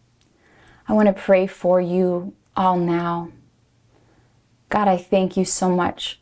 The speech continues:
for this precious revelation that you've revealed to us today, God. And I thank you, Jesus, for your precious anointing. I thank you for your beautiful heart of compassion for your people.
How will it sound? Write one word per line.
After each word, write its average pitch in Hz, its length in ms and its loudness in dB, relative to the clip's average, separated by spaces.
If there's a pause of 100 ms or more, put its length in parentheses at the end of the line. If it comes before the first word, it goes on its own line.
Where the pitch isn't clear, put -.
(120)
for 180 260 0
this 180 200 -4
precious - 580 -4
revelation 175 760 0
that 175 160 -2
you've 185 180 2
revealed 165 420 2
to - 160 -6
us 165 140 -6
today, 160 420 -2
God. 185 360 -12 (600)
And 185 120 -12
I 180 80 -8
thank 185 340 -8
you, 190 100 -6
Jesus, 180 520 -12
for 180 240 -12
your 175 160 -12
precious - 600 -16
anointing. 175 760 -14
I 175 240 -14
thank 190 260 -8
you 196 160 -6
for 190 580 -6 (440)
your 190 160 -6
beautiful 196 500 -6
heart 180 340 -12
of 180 140 -10
compassion 170 680 -14
for 170 300 -10
your 165 160 -8
people. - 640 -18